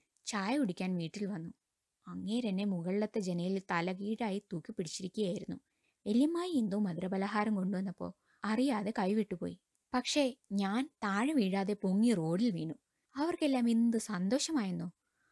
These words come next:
അമ്മൂമ്മ സന്തോഷം കൊണ്ട് കരഞ്ഞുപോയി. എനിക്കിവിടേക്കുള്ള ക്ഷണക്കത്ത് കിട്ടിയപ്പോൾ, ഹോ, അവരുടെയൊക്കെ മുഖം ഒന്ന് കാണേണ്ടതായിരുന്നു. അവർ കരുതിയിരുന്നത് എനിക്കിവിടെ വരാനുള്ള മാന്ത്രികത്വം ഒന്നും ഇല്ല എന്നായിരുന്നു.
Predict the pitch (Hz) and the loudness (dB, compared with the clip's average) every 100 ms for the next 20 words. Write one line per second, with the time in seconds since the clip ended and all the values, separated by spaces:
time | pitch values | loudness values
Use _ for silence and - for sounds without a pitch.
0 | _ _ - 180 175 185 220 262 - 185 | _ _ -6 -4 0 0 2 0 0 -2
1 | 175 180 226 262 240 214 185 202 170 180 | -2 0 -2 0 2 2 -2 -4 -2 0
2 | 233 170 - - _ _ _ 208 220 269 | 0 0 -6 -12 _ _ _ 2 4 4
3 | 294 226 262 294 311 302 - - 196 196 | 2 2 2 0 0 0 -2 -4 -2 -2
4 | 226 277 262 - 220 - 214 - _ - | -4 -2 -2 -2 -4 -2 -6 -6 _ -2
5 | 320 294 247 _ _ _ _ - 170 175 | 2 2 0 _ _ _ _ -4 -2 0
6 | 214 247 254 240 190 175 - 254 233 - | 2 4 2 0 0 -2 -4 -2 -2 -4
7 | 175 180 226 269 262 180 180 175 - _ | -6 -2 2 2 2 0 -2 -6 -10 _
8 | _ _ - 170 165 202 - 247 240 254 | _ _ -4 -2 0 -4 -2 0 4 2
9 | 254 240 233 226 - 220 269 - 277 220 | 4 0 0 -4 0 2 2 0 0 2
10 | 214 180 202 233 220 196 170 160 190 214 | 2 0 0 0 0 0 0 -2 -2 -2
11 | 208 190 165 156 160 196 220 170 160 175 | -2 -4 -2 -4 -4 -2 -2 -2 -4 -6
12 | 160 | -8